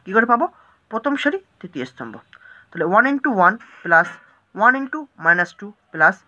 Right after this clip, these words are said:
minus one into three। এবার চলে আসবে এই পদে, দ্বিতীয় সারি, তাহলে এরও দ্বিতীয় সারি নেবো, তাহলে দ্বিতীয় সারি,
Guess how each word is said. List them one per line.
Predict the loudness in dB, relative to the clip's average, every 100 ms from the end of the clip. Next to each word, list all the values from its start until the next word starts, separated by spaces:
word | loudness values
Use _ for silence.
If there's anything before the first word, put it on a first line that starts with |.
| -20 _ 2
minus | 4 4 2 2
one | 0
into | 0 -6
three। | -6 -6 -10 _ _ _ _ _ _ _ _ _ -2
এবার | -2 0
চলে | 2 2
আসবে | 4 2
এই | 2
পদে, | -2 -4 -10 _ _ _ -8
দ্বিতীয় | -4 2 2 2
সারি, | -6 -12 -12
তাহলে | -6 0
এরও | 0 0
দ্বিতীয় | -2 -2
সারি | -2 -2
নেবো, | -2 -4 _ _ _ _
তাহলে | -10 -6
দ্বিতীয় | -4 -2 0
সারি, | 0